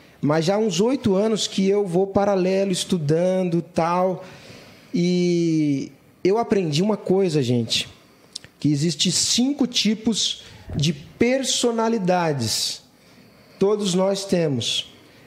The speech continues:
Aproximadamente três personalidades é o que vai tá mais em evidência em cada pessoa. Se você parar pra analisar essa live que a gente tá conversando aqui,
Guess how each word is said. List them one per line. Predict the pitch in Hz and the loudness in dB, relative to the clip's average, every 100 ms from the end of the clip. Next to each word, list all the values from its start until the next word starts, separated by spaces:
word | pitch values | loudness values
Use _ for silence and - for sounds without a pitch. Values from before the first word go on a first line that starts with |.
| - - - _ _ _ _ _ - - | -20 -20 -20 _ _ _ _ _ -12 -4
Aproximadamente | 147 202 240 240 233 226 226 233 220 | 0 0 0 0 0 0 0 -2 -4
três | - - 220 254 247 165 120 - - - - - _ - - | -6 -2 0 2 0 0 -2 -2 -6 -10 -20 -20 _ -20 -2
personalidades | 190 175 175 160 156 151 175 160 - - - - - - | 0 0 0 2 2 2 2 0 -2 -6 -16 -20 -12 -2
é | 156 | 0
o | |
que | 151 | 0
vai | 170 175 170 - - - | 0 0 -2 -10 -20 -8
tá | - 175 | -2 0
mais | 175 202 185 | 2 2 2
em | 208 | 2
evidência | 208 202 151 147 196 208 - 226 214 214 | 2 0 0 2 2 2 0 0 0 0
em | 208 | 0
cada | 185 196 185 202 | 0 0 2 0
pessoa. | 202 208 - 170 165 143 120 - - - - - - - - - - | 0 -2 0 0 2 2 0 -6 -16 -20 -20 -20 -20 -20 -20 -20 -16
Se | - 220 | -4 0
você | 262 - - | 0 0 -2
parar | - 220 214 220 | 0 0 2 0
pra | - 226 - | 0 0 0
analisar | 208 214 220 202 196 208 | 0 0 0 2 2 2
essa | 226 240 254 | 0 -2 0
live | 226 185 175 180 185 | 2 2 2 2 0
que | 180 | 0
a | 175 | 0
gente | 180 - | 0 0
tá | 185 | -2
conversando | 185 190 185 180 185 185 | 0 0 0 0 0 0
aqui, | 185 - 131 | 0 0 0